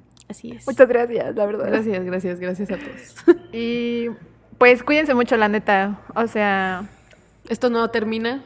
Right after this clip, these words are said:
Speaker 2: no ha terminado. Cuídense mucho. Es que solo puedo decir eso, o sea.
Speaker 1: Sí, sí, sí.
Speaker 2: Y también si, si, si quieren a los suyos,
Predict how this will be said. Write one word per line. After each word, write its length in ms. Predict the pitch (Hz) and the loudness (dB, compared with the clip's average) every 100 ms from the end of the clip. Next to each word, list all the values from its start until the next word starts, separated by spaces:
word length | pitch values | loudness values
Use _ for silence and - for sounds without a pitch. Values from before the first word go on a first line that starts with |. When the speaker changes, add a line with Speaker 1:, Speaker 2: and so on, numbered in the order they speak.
| - | -2
Speaker 2:
no 100 | 220 | 0
ha 40 | |
terminado. 520 | 214 202 196 196 202 220 _ _ _ _ - _ _ _ _ | 0 -2 0 0 -2 -8 _ _ _ _ -20 _ _ _ _
Cuídense 320 | 254 254 254 | 2 2 2
mucho. 540 | 214 226 226 240 233 - - - - _ | 0 -2 0 0 0 -4 -14 -20 -20 _
Es 80 | - | -8
que 140 | - 247 | -6 0
solo 260 | 247 254 | 4 6
puedo 160 | 262 247 | 8 8
decir 280 | 233 220 214 | 6 2 2
eso, 280 | 226 208 | 2 2
o 80 | 208 | 0
sea. 420 | 202 202 190 190 | -2 -2 -2 -4
Speaker 1:
Sí, 200 | 202 202 | -6 -6
sí, 100 | 190 | -6
sí. 240 | 180 190 190 - | -8 -8 -8 -6
Speaker 2:
Y 100 | - | 2
también 300 | 262 269 294 | 4 6 4
si, 220 | 320 339 - | 2 0 0
si, 300 | - 247 220 | -4 -6 -6
si 140 | - 220 | -8 2
quieren 300 | 247 254 262 | 6 8 6
a 60 | 220 | 2
los 140 | 202 | 0
suyos, 400 | - 226 233 262 | -2 0 0 -2